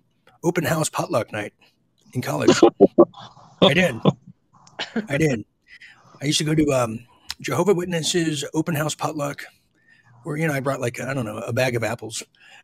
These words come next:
Uh, and then I would go to the Mormons, uh, open house potluck night, same thing. And then the, the, uh, the uber Christian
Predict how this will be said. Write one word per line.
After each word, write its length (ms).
Uh, 220
and 140
then 140
I 120
would 160
go 100
to 100
the 140
Mormons, 640
uh, 160
open 220
house 180
potluck 400
night, 220
same 240
thing. 360
And 120
then 160
the, 180
the, 300
uh, 240
the 160
uber 220
Christian 520